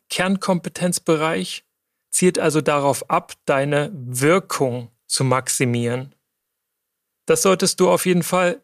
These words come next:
als Projektmanager oder Projektleiter nicht dem Zufall überlassen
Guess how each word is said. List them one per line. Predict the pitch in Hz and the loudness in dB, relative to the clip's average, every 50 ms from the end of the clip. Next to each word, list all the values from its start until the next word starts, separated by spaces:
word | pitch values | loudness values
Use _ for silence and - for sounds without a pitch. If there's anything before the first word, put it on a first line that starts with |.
| _ - | _ -2
als | 160 156 151 - | 0 0 0 -2
Projektmanager | - - 135 139 160 160 - - 170 160 165 156 139 160 156 | -2 0 2 2 2 0 0 0 0 2 2 2 2 2 2
oder | 180 160 147 139 | 2 0 -2 -2
Projektleiter | - - 147 135 135 156 156 - 165 147 147 143 143 - 139 127 | -2 0 0 2 2 2 0 0 0 0 0 0 0 -2 -2 -2
nicht | 120 117 113 117 117 131 156 - - - | -2 -2 -2 0 2 2 0 0 0 0
dem | 190 185 180 | 2 2 2
Zufall | - - 202 202 - - 139 127 127 | 0 0 -2 -2 0 0 0 0 0
überlassen | 131 123 127 127 123 127 127 117 - - 190 202 202 | 0 0 0 0 0 0 -2 -2 0 0 0 0 0